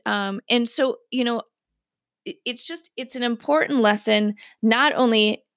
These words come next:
the, you know, to get out there and, and be more visible, quit hiding behind your computer, quit hiding behind, in my case, like, I was hiding behind my business, to be honest. Like, if I'm not this,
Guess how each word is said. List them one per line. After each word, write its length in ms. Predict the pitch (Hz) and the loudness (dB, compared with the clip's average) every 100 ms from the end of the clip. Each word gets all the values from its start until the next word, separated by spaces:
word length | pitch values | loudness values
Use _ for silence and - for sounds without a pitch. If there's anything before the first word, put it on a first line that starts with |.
| _ _ | _ _
the, 420 | 196 214 196 196 190 _ _ - | 2 6 6 6 2 _ _ -6
you 180 | 151 | -2
know, 100 | 175 175 | -2 -2
to 140 | 240 | 0
get 140 | 240 | 2
out 280 | 254 214 214 | 4 4 2
there 280 | 202 190 185 - | 2 2 0 -2
and, 320 | 180 180 - _ _ | -4 -6 -10 _ _
and 400 | - - - 85 - _ _ _ _ _ 180 - | -8 -6 -4 -6 -10 _ _ _ _ _ -16 0
be 220 | 254 262 | 4 6
more 300 | 262 220 202 | 6 4 2
visible, 680 | 190 185 185 180 175 175 175 - - _ _ _ _ | 0 -2 -2 -4 -4 -4 -6 -12 -20 _ _ _ _
quit 220 | - 262 | 0 0
hiding 560 | - 226 214 214 214 208 | 2 4 4 4 2 0
behind 500 | 196 - 202 196 190 | -2 -4 -4 -4 -6
your 120 | 190 | -8
computer, 520 | - 156 - 254 226 | -10 -12 -10 -6 -6
quit 200 | 208 202 | -6 -8
hiding 360 | - 208 208 202 | -2 0 0 -2
behind, 500 | 196 196 180 185 190 | -4 -4 -4 -6 -6
in 180 | - 202 | -2 0
my 160 | 196 392 | 0 0
case, 240 | 453 - | 0 0
like, 200 | 214 208 - | -2 -4 -2
I 140 | 240 | 0
was 160 | 554 - | 0 2
hiding 240 | 254 240 | 2 4
behind 240 | 220 214 | 4 4
my 140 | 214 180 | 2 2
business, 480 | 196 330 381 180 - | 2 2 0 -4 -6
to 100 | 185 | -6
be 100 | 185 | -2
honest. 460 | 233 220 247 - | 0 -2 -4 -4
Like, 240 | 202 165 - - - - _ | -4 -4 -8 -20 -20 -20 _
if 160 | 226 208 | 0 2
I'm 260 | 220 254 | 2 2
not 240 | 254 233 226 202 | 2 2 0 -2
this, 360 | 196 - - | -2 -2 -8